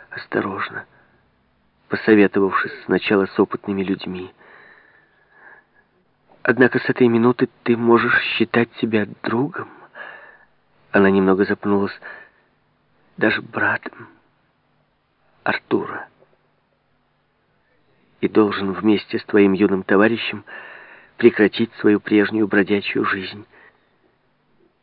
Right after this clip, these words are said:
Часа, э, через два вы явитесь в гостиницу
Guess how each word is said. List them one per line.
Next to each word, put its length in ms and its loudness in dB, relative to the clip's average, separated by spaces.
Часа, 640 -4
э, 280 -8
через 520 -8
два 420 -2
вы 400 4
явитесь 680 0
в 60 -2
гостиницу 840 0